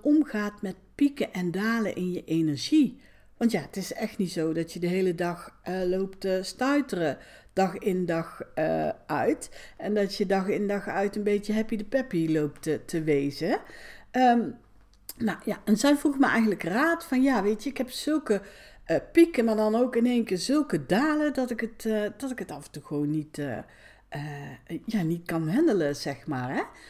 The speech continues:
Dus zij vroeg mij van: "Ja, hoe, hoe ga jij daarmee om? Met, met pieken en dalen in je energie?" Nou, en ik vertelde dus dat ik, eh, heel veel doe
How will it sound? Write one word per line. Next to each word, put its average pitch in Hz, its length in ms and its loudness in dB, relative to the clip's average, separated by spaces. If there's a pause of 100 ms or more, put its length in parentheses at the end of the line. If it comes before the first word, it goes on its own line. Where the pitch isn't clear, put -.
(200)
Dus 254 120 -6
zij 311 180 2
vroeg 294 280 -6
mij 247 240 -2
van: 233 220 -4
"Ja, 226 200 0
hoe, 233 300 -2
hoe 233 220 -4
ga 233 160 -2
jij 277 220 -2
daarmee 156 380 -4
om? - 320 -8
Met, 139 140 -10 (120)
met 151 140 -8 (140)
pieken - 280 -4
en 160 180 -6
dalen 170 420 -2
in 147 220 -2
je 143 160 -4
energie?" 147 540 -4 (560)
Nou, - 140 -6 (400)
en 233 100 2
ik 269 140 4
vertelde 302 580 2
dus 214 320 8
dat 220 220 0
ik, 220 340 0
eh, 202 120 0
heel 196 380 4
veel 226 280 -2
doe 226 280 0